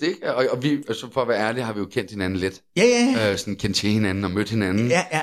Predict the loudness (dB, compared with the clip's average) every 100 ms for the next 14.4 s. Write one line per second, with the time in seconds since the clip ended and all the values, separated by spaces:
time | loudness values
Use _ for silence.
0 | -4 0 0 0 -2 -2 -4 -2 -2 -2
1 | -6 -12 -2 2 2 -2 -4 -4 -4 -4
2 | -4 0 2 2 0 0 2 2 2 0
3 | 0 -4 -18 -20 -8 -2 0 2 2 0
4 | 0 0 -2 -2 -2 0 0 0 -10 _
5 | _ _ _ _ -8 -6 -4 -2 0 2
6 | 2 0 0 -2 0 -2 -2 _ -2 -2
7 | 0 2 2 0 -2 -4 -2 0 0 2
8 | 2 2 4 2 2 0 0 0 -2 -2
9 | -4 -2 -2 0 -2 -2 0 2 2 2
10 | 0 0 -4 -4 -4 -4 -10 _ 0 2
11 | 0 -2 0 2 4 2 0 -2 -4 -4
12 | -4 -8 -10 -4 -4 0 2 2 0 0
13 | 0 0 -4 -12 -10 -6 -4 0 2 2
14 | 2 2 2 0